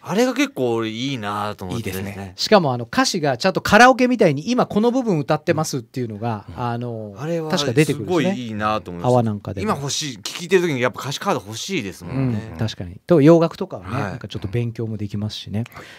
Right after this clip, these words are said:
Speaker 3: Appleの場合だと三千万曲以上っていう中に、
Speaker 1: うん。
Speaker 3: あの、ビデオも実は含まれてて、
Speaker 1: あ、そうなんだ。
Speaker 3: 曲だけじゃなくてビデオもね、あの、見れるというところもまた、まあ、ある意味いいところなのかもしれません。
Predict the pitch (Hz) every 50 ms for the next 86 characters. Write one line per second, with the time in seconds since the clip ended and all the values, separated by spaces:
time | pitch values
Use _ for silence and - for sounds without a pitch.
0 | - _ _ - 240 - - - 214 170 156 135 131 127 117 120 117 120 - -
1 | 185 196 208 208 208 208 208 202 202 190 196 202 196 - 202 202 185 165 160 143
2 | 120 113 - _ _ _ - 123 113 110 110 107 104 113 135 135 - 131 107 95
3 | 110 117 104 95 90 80 120 113 104 98 117 170 180 226 247 247 233 226 190 180
4 | 180 - - 107 - - _ - 101 98 107 104 98 - 87 - - 92 90 87
5 | - 156 - 202 202 202 185 202 180 147 110 104 101 - - 107 123 156 175 196
6 | 196 196 196 196 233 233 - _ _ 135 123 110 101 98 95 87 87 82 80 -
7 | _ - - - - _ _ _ _ 123 117 120 113 82 - - - _ - 85
8 | 82 80 - - 120 120 - 180 - 262 220 156 123 110 - 110 107 110 104 85
9 | 92 110 101 92 80 78 71 - _ 120 110 92 - - 87 85 - - - _
10 | 104 101 90 101 - 165 - - - - - - - -